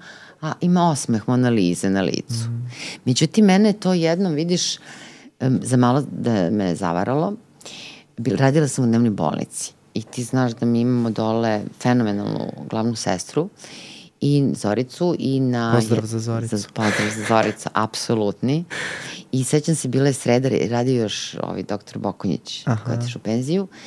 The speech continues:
Speaker 1: i ona nama kaže za jednu pacijentkinju da je sumnjiva, treba bude otpuštena u petak, Srđan je vodio, i kaže, ovaj,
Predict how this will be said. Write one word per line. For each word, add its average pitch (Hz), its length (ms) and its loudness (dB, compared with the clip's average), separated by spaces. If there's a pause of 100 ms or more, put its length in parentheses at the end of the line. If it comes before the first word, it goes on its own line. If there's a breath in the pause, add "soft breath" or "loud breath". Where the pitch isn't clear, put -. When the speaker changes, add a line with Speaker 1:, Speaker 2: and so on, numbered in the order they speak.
(200 loud breath)
Speaker 1:
i 127 60 -6
ona 156 100 2
nama 196 180 4
kaže 214 360 -2
za 143 100 0
jednu 151 140 2
pacijentkinju 175 760 0
da 143 140 -4
je 139 160 2
sumnjiva, 214 760 2 (280)
treba 156 240 0
bude 151 180 2
otpuštena 143 380 -2
u 113 40 -2
petak, 113 300 -2
Srđan 127 340 0
je 95 60 0
vodio, 131 340 -2 (880 soft breath)
i 131 160 -2
kaže, 185 720 2
ovaj, 147 680 -2